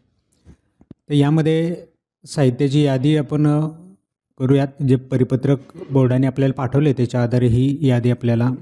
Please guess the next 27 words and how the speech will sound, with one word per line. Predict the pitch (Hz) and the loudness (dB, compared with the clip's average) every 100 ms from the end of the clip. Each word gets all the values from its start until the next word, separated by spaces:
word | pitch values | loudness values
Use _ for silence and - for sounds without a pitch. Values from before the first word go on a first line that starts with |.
| 147 | -6
तयार | 123 117 | -2 -2
करता | 113 120 113 | 0 -2 0
येईल. | 135 - _ _ _ _ _ _ _ _ _ _ - | -2 -4 _ _ _ _ _ _ _ _ _ _ -2
पहिलं | 143 143 165 175 175 185 - _ _ | 0 2 0 0 -4 -8 -20 _ _
काम | - 147 156 | -4 0 0
आपल्याला | 147 151 | 2 0
करावं | 151 147 139 | 0 -2 0
लागेल | 135 120 127 156 - - | 0 0 -2 -8 -12 -6
की | |
विद्यार्थ्यांची | 127 131 120 143 135 147 143 | 0 0 2 -2 0 0 0
जी | 143 | 0
प्री | 147 - 147 160 | -2 0 0 2
लिस्ट | 156 - | 0 -2
आहे | 117 95 131 - _ _ _ _ _ _ _ _ 139 | -4 -2 -2 -4 _ _ _ _ _ _ _ _ -2
बोर्डच्या | 127 123 147 | 0 2 0
वेबसाईटवरती, | 131 113 131 107 117 110 165 - 135 | 0 0 -2 -2 -2 -4 -8 -8 -4
जी | |
तुम्ही | 127 123 127 | 0 0 0
चेक | 135 127 135 | 0 -2 0
करून | 131 131 | 2 2
विद्यार्थ्यांकडून | 123 117 117 127 123 127 | 0 0 -2 0 0 2
घेतली | 127 127 | 0 0
असेल, | 127 127 123 | -2 0 -2
प्रत्येक | 123 120 131 113 | -4 -6 -4 -2
विद्यार्थ्याची | 113 120 120 123 | 0 0 0 -2
साईन | 117 - 135 143 | -2 -2 0 0
असेल, | 135 - 123 | -2 -2 -2